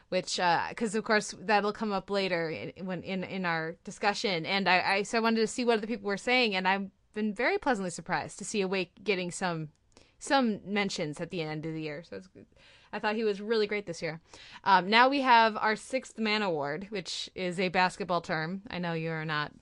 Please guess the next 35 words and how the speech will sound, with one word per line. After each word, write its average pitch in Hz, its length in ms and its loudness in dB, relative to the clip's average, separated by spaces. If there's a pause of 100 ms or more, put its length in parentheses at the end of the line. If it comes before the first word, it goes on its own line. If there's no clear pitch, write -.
(140)
a 170 60 -12
sports 170 400 -2
guy. 180 500 4 (560)
But, 165 300 -2
uh, 175 260 6
that's 233 240 6
your 254 120 4
utility 226 520 4
player. 208 380 2
That's 214 200 2
your, 214 120 0 (160)
the - 80 -12
person 220 340 -2
who's 196 160 -2
not 202 300 4
your 220 100 0
starter, 208 640 4
but 180 400 -2
you, 185 320 -10 (100)
who 214 80 -2
you 196 220 -2
tag 202 360 4
in. 196 340 0 (340)
So 214 200 0
who 262 160 -2
is 254 140 -2
your 254 100 2
mer-, 233 160 0 (240)
most 214 320 -2
versatile 190 800 0 (120)
all-around 185 640 4
player 156 320 -2
for 160 240 -6
twenty 165 260 -8
twelve? 110 380 -8